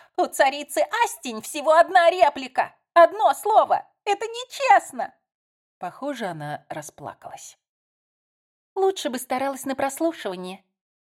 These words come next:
подумала Бетти, представляя, как будет смотреться на сцене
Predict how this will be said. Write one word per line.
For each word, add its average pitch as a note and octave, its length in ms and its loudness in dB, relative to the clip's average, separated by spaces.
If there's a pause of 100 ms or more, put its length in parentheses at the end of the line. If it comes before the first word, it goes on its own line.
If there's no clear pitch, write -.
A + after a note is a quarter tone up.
подумала F3+ 560 -2
Бетти, C4+ 540 -6
представляя, G3+ 840 -4
как F3+ 300 -6
будет F3+ 300 -8
смотреться E3+ 680 -8
на C#3+ 160 -8
сцене G#3 720 -6